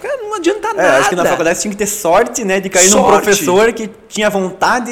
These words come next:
Speaker 2: e a didática, né? Porque a faculdade em si não tinha esse foco, né?
Speaker 1: Total, Yuri, era sempre questão de sorte. Então é, é inadmissível. Quando a gente fala em educação, educação é entrega de conhecimento, conhecimento transforma uma vida, transforma uma carreira,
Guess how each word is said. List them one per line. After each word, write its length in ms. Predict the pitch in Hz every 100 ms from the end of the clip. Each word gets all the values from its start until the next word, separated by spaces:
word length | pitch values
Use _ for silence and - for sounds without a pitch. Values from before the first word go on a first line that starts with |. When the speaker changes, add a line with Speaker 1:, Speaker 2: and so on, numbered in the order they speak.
| 240
Speaker 2:
e 120 | 214
a 60 | 220
didática, 560 | 202 165 175 175 -
né? 80 | 143
Porque 200 | 139 160
a 60 | 165
faculdade 720 | - 190 - 196 160 175 202
em 60 | 196
si 180 | 180
não 140 | 190 226
tinha 260 | 208 226
esse 160 | 226 233
foco, 320 | 233 160 -
né? 100 | 127
Speaker 1:
Total, 400 | 175 254 240 247 220
Yuri, 160 | 214 196 -
era 160 | 208 220
sempre 180 | 247
questão 220 | - 226 240
de 80 |
sorte. 480 | - 208 226 233 -
Então 260 | 180 214 220
é, 120 | 196
é 160 | 175 185
inadmissível. 880 | 214 220 185 214 214 - 175 160 143
Quando 140 | 170
a 40 |
gente 200 | 170 -
fala 140 | - 175
em 20 |
educação, 600 | 165 175 160 - 165 180
educação 480 | 165 151 156 - 175
é 40 |
entrega 260 | 160 156 165
de 80 | -
conhecimento, 580 | 160 156 - 143 180
conhecimento 560 | - 160 151 - 151 156
transforma 380 | 156 156 165 156
uma 140 | 139
vida, 280 | 113 151 175
transforma 380 | 151 151 160 160
uma 140 | 160
carreira, 480 | 143 131 135 180